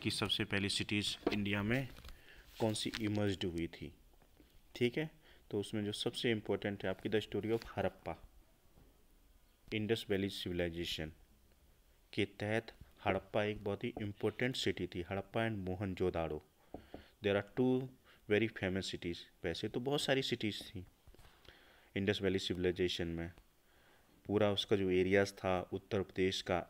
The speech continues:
आलमगीर से लेके जम्मू कश्मीर में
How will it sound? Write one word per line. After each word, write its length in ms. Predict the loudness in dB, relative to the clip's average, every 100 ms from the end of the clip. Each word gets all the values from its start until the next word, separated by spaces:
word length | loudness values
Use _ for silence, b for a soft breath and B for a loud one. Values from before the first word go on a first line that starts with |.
| -2
आलमगीर 540 | 0 0 -2 -2 -4
से 220 | -2 -2
लेके 540 | 2 0 0 0 2 0 -8 b b b b _ _ -20 -20 -20 -20 -20 -20 -20 -20 -20 _ -10
जम्मू 340 | -2 0 2 0
कश्मीर 480 | -2 -2 0 0 0
में 300 | 0 0